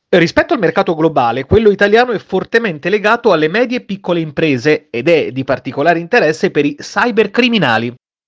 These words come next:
Tutto ciò, assieme alla poca percezione del problema, va a creare un perfetto scenario di attacco. La nostra soluzione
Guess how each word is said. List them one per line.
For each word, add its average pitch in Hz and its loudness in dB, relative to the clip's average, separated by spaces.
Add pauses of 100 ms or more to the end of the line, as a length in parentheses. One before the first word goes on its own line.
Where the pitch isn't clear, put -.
Tutto 262 2
ciò, 185 2 (160)
assieme 160 -6
alla 135 -2
poca 160 -2
percezione 151 -2
del 131 0
problema, 127 0 (160)
va 269 2
a 185 -4
creare 165 2
un 180 -8
perfetto 156 -4
scenario 254 -2
di 214 0
attacco. - -2 (260)
La 147 4
nostra 233 2
soluzione 147 -4